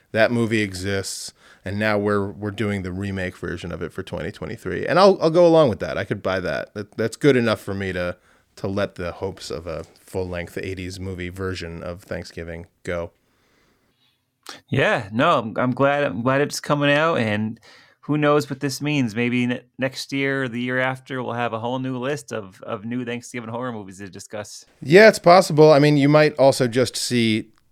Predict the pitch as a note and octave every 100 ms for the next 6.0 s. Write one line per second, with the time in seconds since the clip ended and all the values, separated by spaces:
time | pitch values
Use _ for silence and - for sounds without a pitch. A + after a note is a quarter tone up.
0 | _ B2 A#2 B2+ A#2+ A2 A2+ G#2+ G#2+ G2+
1 | - - B2 D3+ G#2 G2+ F#2 E2 E2+ -
2 | F2+ E2+ D#2+ E2 F#2+ - - - - G#2
3 | B2+ B2+ C3+ C3 C3+ D#3+ A2+ G2 _ _
4 | _ _ _ _ _ - - - - G2+
5 | B2+ B2 A2 - C3 - A2+ G2+ B2 -